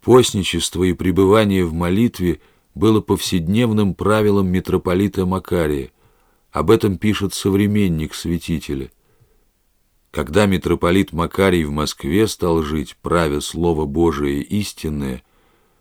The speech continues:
так постился, что от воздержания в пище и питьи едва ходил, был кроток и милостив ко всем. Не терпя гордости, и в других её искоренял со властью,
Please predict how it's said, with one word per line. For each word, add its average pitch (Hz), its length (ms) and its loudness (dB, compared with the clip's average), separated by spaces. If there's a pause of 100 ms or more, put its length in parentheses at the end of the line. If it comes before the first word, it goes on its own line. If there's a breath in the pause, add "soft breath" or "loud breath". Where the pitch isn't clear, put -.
(180)
так 107 300 0
постился, 98 720 0
что - 240 -2
от 85 140 -4
воздержания 90 920 0
в - 120 -14
пище 101 480 -4
и 80 100 -2
питьи 87 580 -2
едва 92 460 0
ходил, 87 640 -2 (560)
был 90 240 2
кроток 107 540 0 (100)
и 95 100 0
милостив 98 640 -2
ко 82 160 -4
всем. 71 440 -8 (1040)
Не 85 120 -2
терпя 92 440 2
гордости, 82 800 0 (240)
и 92 140 -2
в 78 80 -8
других 95 460 0
её 87 280 2
искоренял 85 640 -2
со 80 220 -4
властью, 92 640 -2